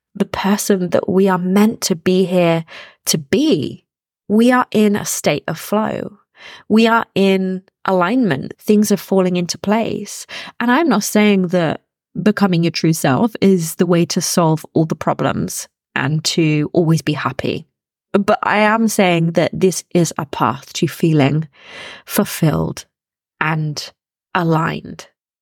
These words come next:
So if we're looking through this perspective where we're born with this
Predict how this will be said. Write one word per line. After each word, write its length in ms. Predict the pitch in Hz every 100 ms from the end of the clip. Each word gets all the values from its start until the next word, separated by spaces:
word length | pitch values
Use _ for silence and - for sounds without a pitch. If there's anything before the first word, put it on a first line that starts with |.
| _
So 380 | - 254 226 214
if 200 | - 285
we're 140 | 370
looking 400 | 247 208 247 254
through 240 | 208 208 208
this 200 | 185 -
perspective 1000 | - - - 208 240 - 165 160 156 - -
where 420 | 165 175 170 165
we're 240 | 165 202
born 640 | 175 180 160 147 147 185 - _
with 240 | 180 180 -
this 220 | 190